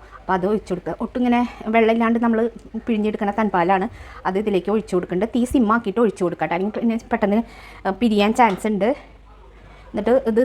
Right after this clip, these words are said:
തിളയ്ക്കേണ്ട ആവശ്യമില്ല കേട്ടോ, ഒന്നിങ്ങനെ ബബിൾസ് വന്നാൽ മതി. ഒന്നിങ്ങനെ വറ്റിച്ച് കൊടുക്കുന്നുണ്ട്,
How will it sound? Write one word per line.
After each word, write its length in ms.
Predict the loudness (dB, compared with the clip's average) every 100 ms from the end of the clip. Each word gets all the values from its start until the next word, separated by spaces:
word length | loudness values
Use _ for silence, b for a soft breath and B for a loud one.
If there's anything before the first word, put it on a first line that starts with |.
| 4
തിളയ്ക്കേണ്ട 360 | 2 4 2 2
ആവശ്യമില്ല 300 | 0 0 -2
കേട്ടോ, 100 | 0 0
ഒന്നിങ്ങനെ 300 | 0 0 0
ബബിൾസ് 300 | 0 0 0 -2
വന്നാൽ 180 | 0 0
മതി. 180 | -2 -4 -2
ഒന്നിങ്ങനെ 300 | 0 0 0
വറ്റിച്ച് 300 | -2 -4 -2
കൊടുക്കുന്നുണ്ട്, 360 | -2 -2 -4 -4